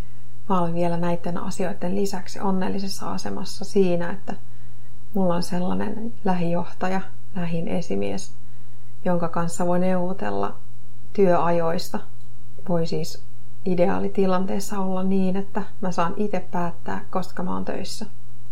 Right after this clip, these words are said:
Mä arvostan suuresti myös sitä, että mun lähin esimies, lähijohtaja ei ole mun kanssa fyysisesti samassa työpaikassa. Ja mä teen töitä sellaisessa yksikössä, jonka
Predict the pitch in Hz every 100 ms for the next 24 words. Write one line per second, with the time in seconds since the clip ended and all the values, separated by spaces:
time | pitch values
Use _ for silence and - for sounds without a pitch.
0 | - - - - 190 190 196 190 180 196
1 | 180 196 170 170 - - - 196 196 -
2 | 233 208 196 180 - - - - - -
3 | - - - 269 202 185 175 - - -
4 | - - 185 175 180 - 190 196 190 190
5 | 196 - - 185 180 196 190 - 190 196
6 | 196 185 - - - - - - - -
7 | 190 180 170 - - - - 190 180 175
8 | 170 - 180 196 185 180 180 170 170 175
9 | - 175 165 170 180 170 170 170 - -
10 | 196 - 196 - - - - 175 170 170
11 | 175 175 233 - - - - - - -
12 | 185 175 175 185 180 180 185 - - 196
13 | 196 202 190 180 - 180 180 180 190 -